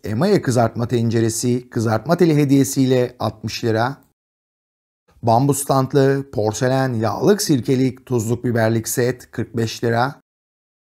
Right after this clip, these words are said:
Dekorlu bir litre kapasiteli seramik fırın güveç tencere yirmi lira. Ayaklı silikon mutfak gereçleri seti otuz beş lira. Güral porselenden elli bir parça on iki kişilik dekorlu yemek takımı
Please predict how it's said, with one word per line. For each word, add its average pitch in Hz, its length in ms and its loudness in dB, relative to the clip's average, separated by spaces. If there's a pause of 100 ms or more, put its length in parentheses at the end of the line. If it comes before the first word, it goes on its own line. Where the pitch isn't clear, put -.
(240)
Dekorlu 131 760 4
bir 175 220 2
litre 147 300 0
kapasiteli 123 680 -2
seramik 123 560 -2
fırın 196 420 2
güveç 117 280 2
tencere 117 680 0
yirmi 113 360 0
lira. 117 400 0 (1000)
Ayaklı 143 640 0
silikon 135 580 -4
mutfak 175 540 -4
gereçleri 123 440 0
seti 123 560 -4
otuz 117 300 -2
beş 113 240 -2
lira. 123 380 0 (1000)
Güral 123 320 4
porselenden 143 800 2
elli 113 280 -4
bir 120 160 0
parça 123 680 0
on 160 180 0
iki 185 220 0
kişilik 135 520 -4
dekorlu 120 420 2
yemek 117 320 -2
takımı 120 500 -4